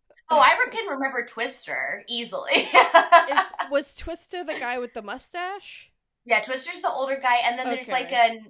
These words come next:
Speaker 1: a native guy, and I think
Speaker 2: Yeah.
Speaker 1: his name is Mule.
Speaker 2: Okay.
Speaker 1: Um, 'cause I didn't hear it when he said it,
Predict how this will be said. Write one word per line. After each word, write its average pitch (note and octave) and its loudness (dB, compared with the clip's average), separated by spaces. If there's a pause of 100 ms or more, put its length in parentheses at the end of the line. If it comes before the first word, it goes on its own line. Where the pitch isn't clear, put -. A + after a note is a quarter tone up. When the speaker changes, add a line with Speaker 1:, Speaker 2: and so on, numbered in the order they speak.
(100)
Speaker 1:
a A3+ -8
native B3 -4 (160)
guy, E3 2
and A#3+ -2
I G3+ 0
think C4+ -8
Speaker 2:
Yeah. - -
Speaker 1:
his C4+ -10
name B3 -14
is A3 -10 (140)
Mule. A#3 -6 (560)
Speaker 2:
Okay. A3+ 0
Speaker 1:
Um, G3+ -6 (180)
'cause C#4+ -2
I C#4+ 2
didn't F4 -8
hear C#4+ -2
it G#3 -2
when A#3 -4
he A3+ -6
said A3+ 0
it, F4 -2